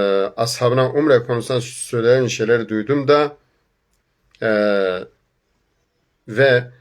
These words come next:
ben işte yani sen ashabına bu konuda söylemiş olduğun şeyleri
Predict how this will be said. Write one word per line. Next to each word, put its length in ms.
ben 540
işte 400
yani 220
sen 360
ashabına 420
bu 100
konuda 440
söylemiş 560
olduğun 240
şeyleri 520